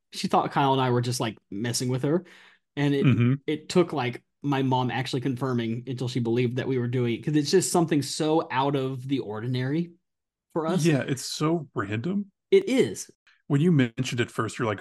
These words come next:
Speaker 2: "I think we wanna do this." And I was like, "Yeah, yeah, yeah." I didn't think you were actually gonna do it.
Speaker 1: I didn't either. I just brought it up. And it's been over a year that we've been talking about it. I just brought it up and I was like, "Hey, guys, let's do this." And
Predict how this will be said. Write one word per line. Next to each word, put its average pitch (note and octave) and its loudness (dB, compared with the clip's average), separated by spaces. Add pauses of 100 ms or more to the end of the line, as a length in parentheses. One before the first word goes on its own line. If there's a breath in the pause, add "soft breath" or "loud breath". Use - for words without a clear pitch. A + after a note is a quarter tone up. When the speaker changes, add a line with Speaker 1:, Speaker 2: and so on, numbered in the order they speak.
(140)
Speaker 2:
"I B2+ -2
think A#2+ -2
we B2 -2
wanna G#2 -2
do B2+ 4
this." G#2 0
And A#2+ -4
I G#2+ -2
was G#2 -6
like, G#2 -4
"Yeah, G#3+ 0
yeah, F3+ 0
yeah." E3 2
I A#2+ 2
didn't B2+ 4
think B2 -4
you A#2 -4
were G2 -4
actually A#2 -2
gonna G2 -2
do F#2+ 0
it. F#2 -8 (440)
Speaker 1:
I C#3+ 0
didn't C3 0
either. A#2 -2
I C#3+ 0
just D3+ -4
brought B2 -2
it A2 -4
up. G#2+ -8
And F#3+ 4
it's B3 0
been G#3 4
over D3+ 6
a B2+ 0
year A#2+ -2
that G2+ -10
we've A#2 -6
been G#2+ -10
talking A2 -6
about F#2+ -8
it. - -10
I D3 0
just D#3 2
brought B2+ 2
it B2+ 2
up B2 0
and A#2+ 0
I A#2+ -2
was B2 -4
like, B2 -4
"Hey, F4+ 4
guys, B2+ 0
let's A3 0
do D4 4
this." G#2 -4 (800 soft breath)
And B2 -4